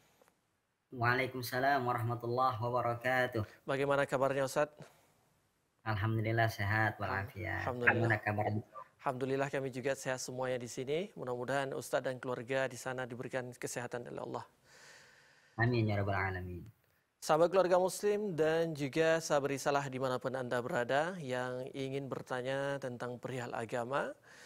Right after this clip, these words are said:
Speaker 2: bisa menghubungi kita di nol enam satu tujuh sembilan empat empat dua delapan dua dan juga bisa mengirimkan ke nomor S M S kita.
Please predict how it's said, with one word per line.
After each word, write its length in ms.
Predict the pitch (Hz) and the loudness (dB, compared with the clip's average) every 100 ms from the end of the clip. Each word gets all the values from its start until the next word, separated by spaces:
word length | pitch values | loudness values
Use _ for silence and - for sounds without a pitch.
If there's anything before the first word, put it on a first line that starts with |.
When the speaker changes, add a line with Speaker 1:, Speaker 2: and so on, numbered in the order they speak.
| - - | -20 -12
Speaker 2:
bisa 560 | 120 - 135 143 143 139 | -10 0 2 2 0 0
menghubungi 440 | 127 123 120 120 | -2 -4 -4 -2
kita 80 | 127 | -4
di 160 | 117 | -4
nol 160 | 120 120 | -6 -6
enam 160 | 117 117 | -6 -8
satu 480 | - 123 117 127 | -6 -6 -6 -8
tujuh 160 | 123 117 | -8 -8
sembilan 560 | 117 - 127 123 113 110 | -10 -10 -8 -6 -8 -10
empat 160 | 113 | -10
empat 180 | 113 117 - | -8 -10 -8
dua 240 | 120 120 | -8 -6
delapan 400 | 113 120 117 117 | -6 -6 -6 -10
dua 280 | 110 113 151 185 185 | -8 -8 -6 -8 -10
dan 160 | 131 113 | -10 -10
juga 320 | 113 117 127 | -12 -4 -2
bisa 240 | 127 113 135 123 | -2 -4 -6 -6
mengirimkan 640 | 120 120 120 117 123 127 | -8 -10 -10 -10 -10 -10
ke 160 | 120 120 | -10 -10
nomor 400 | 117 113 120 - | -10 -8 -10 -10
S 240 | 120 - | -14 -14
M 80 | 120 | -14
S 160 | 117 | -4
kita. 320 | - 117 117 | 2 2 0